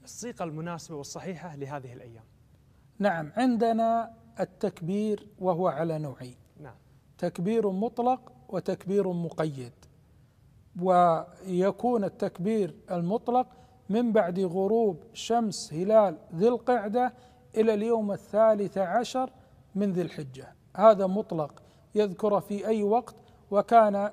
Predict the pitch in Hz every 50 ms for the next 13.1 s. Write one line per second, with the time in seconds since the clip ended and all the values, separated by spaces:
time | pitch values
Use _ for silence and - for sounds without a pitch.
0 | - - - 202 196 175 185 185 185 165 196 233 226 220 220 214 220 - - 185
1 | 190 196 208 208 202 196 196 - - - 214 202 202 208 196 170 170 190 196 196
2 | 226 233 226 214 214 226 220 - - - - - - - - - - - 190 190
3 | 185 185 208 220 208 208 196 196 196 190 196 208 208 185 180 185 185 180 156 165
4 | 175 160 170 208 233 226 185 214 233 226 247 254 254 254 - - - - _ _
5 | _ - 202 202 196 196 196 190 190 185 175 175 196 202 208 220 196 175 196 226
6 | 208 226 226 220 208 190 202 202 202 190 - - - 220 226 226 220 - - -
7 | - - - _ 214 214 220 214 - - 220 220 180 175 202 202 196 202 220 226
8 | 226 220 214 202 202 202 208 202 202 - 220 214 180 180 208 196 202 202 196 196
9 | 208 226 233 226 - - 214 175 190 170 - 180 160 - 165 175 185 175 160 139
10 | 143 147 139 131 127 - _ _ _ _ _ _ _ _ _ _ _ _ - 196
11 | 190 185 240 240 226 220 220 233 240 233 226 220 226 240 233 233 240 247 240 190
12 | 175 185 196 202 202 214 208 - - 214 196 185 175 151 143 156 160 139 135 131
13 | 131